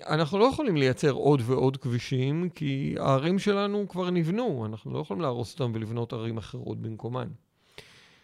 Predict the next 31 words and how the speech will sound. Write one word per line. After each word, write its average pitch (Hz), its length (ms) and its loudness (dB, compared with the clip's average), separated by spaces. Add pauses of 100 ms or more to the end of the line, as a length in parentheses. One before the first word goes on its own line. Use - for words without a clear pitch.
(240)
והערים 127 1500 0
שלנו 185 260 -2
כבר 160 160 -2
מלאות 160 400 0
בכלי 107 320 -6
רכב. 95 280 -10 (480)
לכן 214 280 -4
הדרך 202 380 -2
היחידה 185 640 -4 (120)
היא 139 300 -8 (880)
לעבור 123 360 -6
לתחבורה 110 380 -8
ציבורית. - 580 -14 (600)
וכשאנחנו 175 440 -2
אומרים 208 300 0
לת-, 196 140 -2 (320)
לעבור 143 340 0
לתחבורה 147 340 -4
ציבורית, 170 340 -6
הכוונה 147 300 -4
שלנו 160 340 -4
היא 135 80 0
לא 202 160 2
להרוס 143 360 -2
את 127 80 -8
מדינת 120 420 0
ישראל 117 320 0
ולבנות 117 460 0
במקומה 123 400 2
מדינה 127 360 2
חדשה 123 500 0